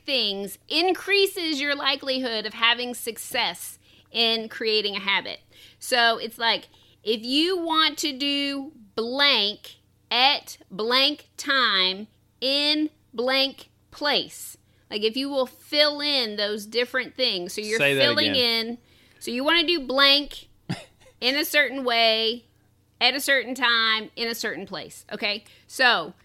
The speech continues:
Speaker 1: you want to, um, do pushing, push-ups.
Speaker 2: Okay.
Speaker 1: Okay?
Speaker 2: Yes. Check.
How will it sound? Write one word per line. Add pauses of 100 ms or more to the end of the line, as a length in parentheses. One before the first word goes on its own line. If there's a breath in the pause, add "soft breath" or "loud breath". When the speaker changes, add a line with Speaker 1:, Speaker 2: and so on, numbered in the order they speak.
(140)
Speaker 1:
you
want
to, (420)
um, (180)
do (880)
pushing, (140)
push-ups. (200)
Speaker 2:
Okay.
Speaker 1:
Okay?
Speaker 2:
Yes.
Check.